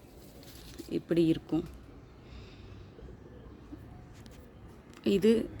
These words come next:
ஒரு மூணு நாள் ஆச்சு இந்த ரோஸ் விரிஞ்சு. இது இந்த கலர்ல இருக்கும்.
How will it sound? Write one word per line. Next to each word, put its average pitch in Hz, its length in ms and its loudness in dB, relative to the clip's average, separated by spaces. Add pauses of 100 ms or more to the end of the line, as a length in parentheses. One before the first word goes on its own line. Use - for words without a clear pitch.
(140)
ஒரு 170 320 10
மூணு 190 480 10
நாள் 190 220 8
ஆச்சு 170 280 6
இந்த 160 220 10
ரோஸ் 160 340 6
விரிஞ்சு. 156 400 8 (100)
இது 202 200 4
இந்த 160 300 10
கலர்ல 156 280 8
இருக்கும். 151 320 4